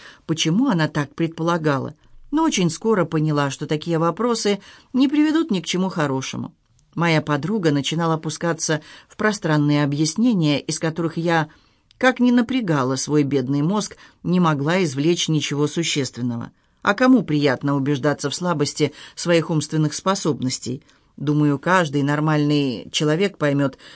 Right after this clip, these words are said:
почему я предпочла оставить попытки выяснить для себя, как именно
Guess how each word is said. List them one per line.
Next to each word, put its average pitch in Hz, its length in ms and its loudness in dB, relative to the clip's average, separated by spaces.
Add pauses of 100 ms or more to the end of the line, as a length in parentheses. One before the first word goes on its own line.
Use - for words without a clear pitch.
(120)
почему 185 340 0
я 175 140 4
предпочла 170 640 -2
оставить 165 420 0
попытки 170 640 0 (300)
выяснить 196 480 2
для 151 160 2
себя, 185 340 2
как 156 240 0
именно 165 460 2